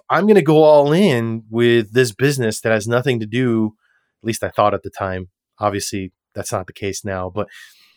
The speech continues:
if I'm gonna go all into this business that has nothing to do with my law enforcement career and my law enforcement experience, and I'm gonna kill off this other business that did have that direct correlation,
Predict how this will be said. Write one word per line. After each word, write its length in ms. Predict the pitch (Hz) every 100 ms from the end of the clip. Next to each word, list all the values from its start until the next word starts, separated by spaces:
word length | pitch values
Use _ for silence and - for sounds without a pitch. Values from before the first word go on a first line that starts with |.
| _
if 100 | -
I'm 80 | 151
gonna 120 | 185
go 120 | 170
all 300 | 170 160 156
into 180 | 160 151
this 180 | 135 131
business 640 | 107 135 127 113 110 - - _ _ _ _ _ _ _ -
that 160 | 117 113
has 180 | 120
nothing 280 | 120 131 143
to 80 | 123
do 160 | 117 123
with 80 |
my 160 | 113 110
law 220 | 107 110
enforcement 520 | 117 - 104 - 101
career 380 | 92 107 95 95
and 120 | 98
my 140 | 98 101
law 240 | 104 117
enforcement 460 | 113 - 110 - 101
experience, 800 | - - 139 120 95 98 - - _ _ _ _ _ -
and 120 | 113
I'm 80 | 120
gonna 120 | 123
kill 300 | - 147 135
off 260 | 131 127 -
this 200 | 120 123
other 180 | 117
business 400 | 107 110 107 101
that 200 | - 98 - _
did 240 | 101 127 131
have 260 | 101 101 98
that 180 | 98
direct 280 | - 104 101
correlation, 720 | - 110 101 98 101 - 92